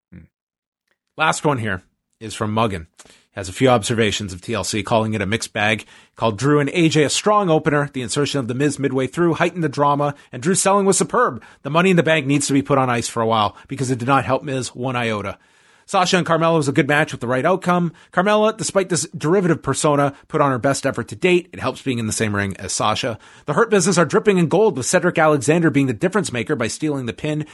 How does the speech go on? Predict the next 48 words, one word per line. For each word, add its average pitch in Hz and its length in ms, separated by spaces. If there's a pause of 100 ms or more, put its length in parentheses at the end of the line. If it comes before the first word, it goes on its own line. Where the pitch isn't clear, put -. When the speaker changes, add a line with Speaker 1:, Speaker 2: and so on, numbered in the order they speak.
(140)
Speaker 2:
Do 233 120
we 240 100
see 226 140
a 202 60
potential 196 540
ousting 208 400
down 120 220
the 113 80
road? 117 280 (480)
Say 208 180
what 208 100
you 185 100
will 180 120
about 170 180
Charlotte, 151 380
her - 80
presence 143 340
was 123 120
sorely 170 340
missed 139 260
in 131 60
the 123 80
women's 123 280
tag 131 260
title 120 180
match. 120 280 (220)
Asuka 151 340
caps 170 300
off 151 140
her 135 80
stellar 196 340
twenty 147 300
twenty 135 280
as 98 160
a 95 40
double 98 240
champion. 185 520 (260)
Reigns 240 260
and 233 100
Owens 226 240
was 170 140
easily, 196 380
easily 202 340
the 165 80
match 165 280
of 147 80
the 143 80
night. 143 280